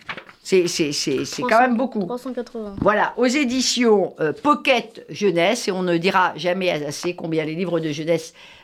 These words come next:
Speaker 1: euh, c'est important. Et on a une bibliothèque, euh, dans le quartier latin qui est spécifiquement, euh, dédiée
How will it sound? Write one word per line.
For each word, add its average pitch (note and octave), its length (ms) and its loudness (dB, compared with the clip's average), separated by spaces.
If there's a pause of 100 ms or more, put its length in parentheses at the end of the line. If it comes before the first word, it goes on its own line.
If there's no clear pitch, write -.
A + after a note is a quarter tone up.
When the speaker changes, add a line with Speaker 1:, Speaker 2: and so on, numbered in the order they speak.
Speaker 1:
euh, D#3+ 120 6
c'est G#3+ 220 0
important. G#3+ 440 4
Et A3+ 100 0
on G#3 160 2
a D#4 160 4
une C4+ 140 0
bibliothèque, F#3 800 0
euh, E3 120 0
dans E3 140 -2
le D#3+ 80 -4
quartier D3+ 320 -4
latin F3 320 -2
qui F#3+ 160 -4
est D#3+ 40 -4
spécifiquement, G#3 880 -4 (360)
euh, E3 260 6
dédiée F3 580 4